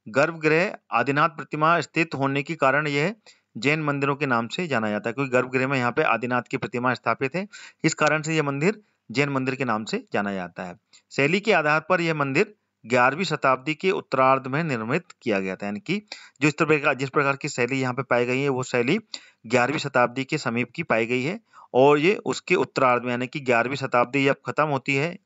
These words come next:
या फिर उसके बाद की, उस समय ये मंदिर का निर्माण किया गया, आदिनाथ मंदिर का, जो कि जैन धर्म की संबंधित ये मंदिर है। यहाँ पे कि आदिनाथ की प्रतिमा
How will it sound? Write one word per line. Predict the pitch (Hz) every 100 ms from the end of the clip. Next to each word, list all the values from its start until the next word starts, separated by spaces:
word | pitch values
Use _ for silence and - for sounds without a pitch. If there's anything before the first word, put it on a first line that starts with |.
| -
या | 120
फिर | 123
उसके | 131 -
बाद | 104 120 151 156
की, | - 214 - - - -
उस | 160 190
समय | 170 143 156 233 _ - _ 127
ये | 120 139
मंदिर | 139 120 117
का | 117
निर्माण | 117 104 101 131 -
किया | 107 92
गया, | 92 90
आदिनाथ | 90 95 90
मंदिर | 87 87 87
का, | - 87 - _ _ _ 113
जो | 110
कि | 151
जैन | 113 120 120
धर्म | 104 113
की | 107 165 220 _ _ _
संबंधित | - 117 117 117 151 165
ये | 123 135
मंदिर | 98 92 90
है। | - -
यहाँ | 95 104
पे | 123
कि | 147
आदिनाथ | - 113 127 131 -
की | 135
प्रतिमा | 117 - 135